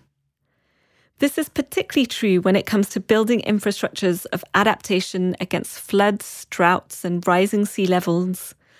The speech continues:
which made up seventy-four percent of natural disasters between two thousand and one and two thousand and eighteen. It also applies to making existing systems that treat and distribute clean drinking water fairer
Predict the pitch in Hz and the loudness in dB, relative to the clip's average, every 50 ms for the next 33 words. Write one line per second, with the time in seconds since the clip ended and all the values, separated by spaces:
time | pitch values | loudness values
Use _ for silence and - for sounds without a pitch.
0 | - _ _ _ - 247 - - - 254 269 269 262 277 262 - - - - _ | -20 _ _ _ 0 0 0 2 2 2 4 4 4 2 0 0 -4 -10 -16 _
1 | - - - - - 269 269 262 254 247 - - 233 208 - - - - - 277 | -16 -14 -14 -8 -6 -4 -2 0 0 -2 -2 -4 -6 -8 -8 -10 -4 0 2 4
2 | 277 277 277 - 214 - - 233 208 175 - - - - - - 190 180 202 214 | 4 2 2 -2 -4 -4 -4 -2 -4 -4 -4 -6 -12 -14 -10 -8 -4 0 2 2
3 | 220 - - - - 190 - 202 180 - - 208 214 202 - - - 185 165 175 | 2 0 -2 -4 -4 -2 -2 -2 -2 0 0 0 0 0 -2 -6 -8 -8 -8 -10
4 | - - - 185 - - 208 202 196 196 196 196 190 190 - - - - 233 226 | -6 -6 -6 -4 -2 0 2 2 4 4 4 2 0 -2 -4 -6 0 2 2 2
5 | 214 - 202 190 196 196 220 214 190 170 175 - - - 185 180 185 - - 185 | 2 2 0 0 2 2 2 2 2 0 -2 -2 -2 0 0 0 0 -2 -2 -2
6 | - 185 185 180 - 185 180 180 175 175 180 - - 226 220 214 190 180 185 185 | 2 2 2 2 2 0 2 2 2 2 0 0 0 2 2 4 4 2 2 0
7 | 190 - _ _ _ _ _ _ _ _ _ _ _ _ _ _ _ _ _ _ | -2 -6 _ _ _ _ _ _ _ _ _ _ _ _ _ _ _ _ _ _
8 | _ _ _ _ _ _ _ _ _ _ _ _ _ _ _ _ _ _ _ - | _ _ _ _ _ _ _ _ _ _ _ _ _ _ _ _ _ _ _ 0
9 | 240 233 269 320 349 - - 247 208 196 202 - - 185 180 175 175 180 180 - | 2 4 4 2 2 2 2 2 2 2 0 0 -2 0 0 0 0 -2 -4 -4
10 | - - 214 214 208 196 - 202 196 190 185 185 - - 269 262 - - 240 202 | -2 2 2 2 4 4 4 4 4 4 2 0 0 -2 -2 -2 0 0 -2 -2
11 | 185 - 196 185 - - - 180 180 180 175 - - - - - - - - 233 | 0 -2 -4 -6 -4 -6 -6 -4 -4 -4 -4 -4 -6 -6 -6 -6 -6 -2 0 0
12 | 233 233 - - - - - 202 202 185 - 220 208 - - 214 - 214 196 - | 0 0 -4 -6 -4 -2 0 2 2 2 0 0 0 -2 -4 -2 0 0 -2 -2
13 | - - - - 208 220 233 247 247 233 - 202 185 185 - 190 185 180 185 180 | -4 -6 -2 2 4 4 6 4 4 4 2 2 2 2 2 0 2 2 2 2
14 | 190 - - 196 185 - - - - 254 226 220 202 185 170 170 175 180 | 2 2 0 0 0 -2 -6 -2 2 4 4 4 4 2 2 0 -4 -6